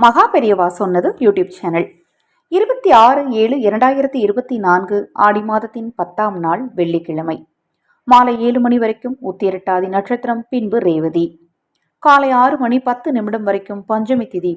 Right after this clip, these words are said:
பின்பு சஷ்டி. இந்த நாள் சித்த யோக நாளாகவும் அமிர்த யோக நாளாகவும் இருக்கு. இந்த நாள்ல பூச நட்சத்திரக்காரர்களுக்கும் ஆயில்யம் நட்சத்திரக்காரர்களுக்கும் சந்திராஷ்டமம்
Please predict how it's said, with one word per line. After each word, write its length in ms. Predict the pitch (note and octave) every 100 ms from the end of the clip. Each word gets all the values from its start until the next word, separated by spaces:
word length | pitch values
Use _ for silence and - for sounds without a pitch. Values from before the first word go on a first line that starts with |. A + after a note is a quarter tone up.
| -
பின்பு 280 | A#3+ G3+ B3 E3
சஷ்டி. 360 | D#3+ - E3+ - _ _ _ _ _ -
இந்த 200 | D4+ F4+ G#3+
நாள் 180 | G#3+ A#3
சித்த 160 | G3 G#3 G#3+
யோக 220 | A#3+ B3+ G3
நாளாகவும் 560 | F3+ F3+ F3+ G#3 C#4 -
அமிர்த 340 | F#3+ G3+ F#3+ F#3
யோக 160 | G#3 A#3 F#3
நாளாகவும் 500 | E3+ D#3+ E3+ G#3+ G3+
இருக்கு. 260 | C#3+ - D#3+ - _ _ _ _ _
இந்த 240 | C4 D#4+ F4 B3
நாள்ல 320 | F#3+ G3 G3+ G#3+ E3 G3 - _ _ _ _ D#4+
பூச 260 | F4+ F4+
நட்சத்திரக்காரர்களுக்கும் 1080 | D4 C#4+ C4+ B3 A#3+ G#3+ A3+ A#3 A3+ - B3+ B3+ - G#3
ஆயில்யம் 480 | B3+ D#4 D4 D4+ C#4
நட்சத்திரக்காரர்களுக்கும் 1000 | F#3 G3+ - F#3+ F#3+ F#3 F#3+ G3+ G3 G#3+ A3 -
சந்திராஷ்டமம் 800 | A#3 B3+ E4 D#4+ - C#4 C4